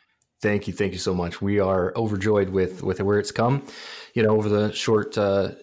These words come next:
short four or five years that, uh, we've been running that, but we're really, really happy with, uh, what, what, where it's at. And,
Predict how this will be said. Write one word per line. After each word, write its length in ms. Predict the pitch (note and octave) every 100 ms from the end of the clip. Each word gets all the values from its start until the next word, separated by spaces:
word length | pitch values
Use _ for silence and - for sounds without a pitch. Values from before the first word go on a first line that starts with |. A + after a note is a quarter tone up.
| -
short 380 | - A#2 A2 -
four 160 | A2+
or 20 |
five 260 | G#2+ G#2 G2+
years 300 | G2 G2+ G2
that, 180 | G2 E2+
uh, 120 | G2
we've 200 | F#2 G2+
been 120 | G2 F#2+
running 260 | G#2 G#2
that, 280 | F#2+ F#2+ -
but 240 | G2+ G2+
we're 160 | G#2 G#2
really, 220 | G#2+ G#2+
really 200 | G2+ G2+
happy 380 | G2 G2 F#2 G2+
with, 300 | G2 F#2+ -
uh, 260 | F#2+ F#2+ F#2
what, 320 | - F#2+ -
what, 240 | G2+ -
where 220 | A2 A#2+
it's 120 | A2 A#2
at. 340 | A2 A2 A2
And, 360 | G#2 F#2+ F#2